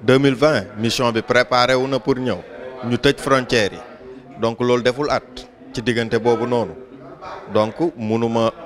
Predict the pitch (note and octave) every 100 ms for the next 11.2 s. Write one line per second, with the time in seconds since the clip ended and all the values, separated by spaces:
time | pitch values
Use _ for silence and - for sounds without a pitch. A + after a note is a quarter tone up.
0 | G#2 A#2+ B2 - A2+ G2+ G#2 G#2+ G#2 G#2
1 | A2+ G#2+ G#2+ A2 G#2+ A2+ A#2+ A#2+ - A#2
2 | A#2 A#2 A#2 A2+ G#2+ G#2 F#2 - _ -
3 | - - - A#2 A#2 A#2+ A#2 A2 G#2 F2+
4 | - D3 - C3+ B2+ C3+ C3 B2 A2+ A2
5 | A#2 B2 A2 G#2 F#2 - C3 B2+ G#2+ D#3
6 | - - - - - - A2+ A#2+ C3+ C3+
7 | - A#2 C3+ C4 - - C3+ - - -
8 | - C3 A3+ - - - - - B2 C3+
9 | B2+ B2 B2+ - C#3 A2+ A#2 C3+ B2 A#2
10 | A2+ A#2 C3+ B2+ - A2+ B2 C3 - B2+
11 | A2+ A#2+